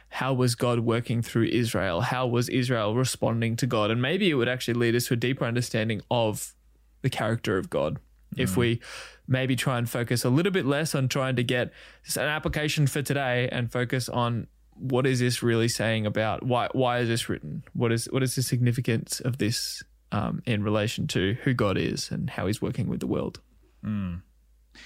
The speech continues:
Speaker 2: Yeah, I think we have to go deep and wide. You know, like, we have to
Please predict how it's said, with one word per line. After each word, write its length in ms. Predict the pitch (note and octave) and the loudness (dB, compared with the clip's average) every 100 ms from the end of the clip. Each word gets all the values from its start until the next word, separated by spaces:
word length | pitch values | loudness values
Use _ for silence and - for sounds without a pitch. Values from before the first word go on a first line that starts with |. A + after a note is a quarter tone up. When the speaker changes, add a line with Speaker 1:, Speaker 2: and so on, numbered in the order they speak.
| - - | -20 -8
Speaker 2:
Yeah, 200 | A2 G2 | -2 0
I 60 | A2 | 2
think 160 | F3 | 2
we 60 | C3+ | 2
have 100 | A#2 | 0
to 60 | - | 0
go 100 | G#2 | -2
deep 240 | G2+ G#2 | -2 -4
and 120 | G#2 | -4
wide. 340 | G2 G2 F#2+ F2+ - _ - | -2 0 -2 -4 -14 _ -10
You 120 | G2+ | -6
know, 180 | G2 G2+ | -2 0
like, 180 | G#2 G2+ | 0 0
we 120 | A#2+ | -2
have 380 | G#2 - C3 - | -2 0 -2 0
to 240 | C#3 A#2+ | 0 0